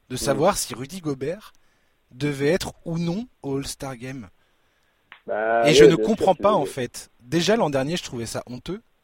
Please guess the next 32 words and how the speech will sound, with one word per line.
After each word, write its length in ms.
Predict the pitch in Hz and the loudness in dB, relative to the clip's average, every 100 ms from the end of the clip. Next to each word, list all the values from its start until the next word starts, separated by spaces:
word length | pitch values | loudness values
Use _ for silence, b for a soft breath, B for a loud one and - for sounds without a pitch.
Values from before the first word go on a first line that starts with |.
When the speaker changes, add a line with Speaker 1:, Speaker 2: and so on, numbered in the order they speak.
| _ _ _ _ _ - | _ _ _ _ _ 4
Speaker 2:
Oui, 120 | 170 | 6
mais 120 | 143 - | 6 6
c'est 80 | 147 | 6
à 80 | 135 | 6
cause 240 | 156 131 | 4 4
de 80 | 139 | 6
leur 180 | 131 - | 4 2
système 380 | 135 - 143 131 | -14 0 2 4
de 100 | 135 | 0
poste 480 | 135 165 160 - - | 0 2 0 0 -8
complètement 480 | 131 139 127 135 160 | -4 -2 2 4 4
nul, 320 | 170 156 117 | 4 2 2
là. 220 | 110 110 - | 0 -2 2
Speaker 1:
Oui, 140 | 277 | 4
oui, 140 | 311 285 | 4 4
voilà, 260 | 226 254 | 6 6
Speaker 2:
C'est 60 | 117 | 6
Speaker 1:
voilà, 260 | 107 - | -2 -8
voilà. 260 | 135 170 107 - | -4 -4 -6 -12
Leur 100 | - | -12
système 360 | 131 - 147 | -10 -6 -4
de 140 | 127 120 | -2 6
Speaker 2:
Mais 80 | 135 | 8
Speaker 1:
poste 100 | 143 | 10
Speaker 2:
moi, 80 | 131 | 8
Speaker 1:
à 20 | |
la 60 | 123 | 10
Speaker 2:
pour 80 | |
moi, 100 | 175 | 8
Speaker 1:
con 80 | 196 | 8
Speaker 2:
c'est 40 | |
la 100 | 160 | 6